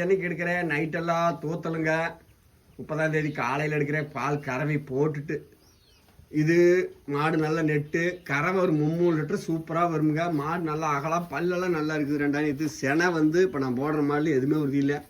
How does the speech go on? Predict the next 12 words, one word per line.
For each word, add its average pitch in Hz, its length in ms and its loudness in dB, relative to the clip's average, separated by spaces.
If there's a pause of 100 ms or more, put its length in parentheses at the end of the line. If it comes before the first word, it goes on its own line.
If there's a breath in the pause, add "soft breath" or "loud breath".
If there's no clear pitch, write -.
(640 soft breath)
ஒரே 175 220 12 (180)
சுழிதான் 175 320 8
இருக்குதுங்க. 165 340 2 (580 loud breath)
இந்த 135 260 -2
மின்னுக்கு 147 340 2 (640 soft breath)
தோள்பட்டை 143 420 4
விட்டு 156 220 2 (100)
இறங்கி 156 300 6
இருக்குது. 147 240 -2 (400 soft breath)
பாக்கி 151 200 0 (120)
முதுகுல 165 420 2
ரெண்டு 151 160 0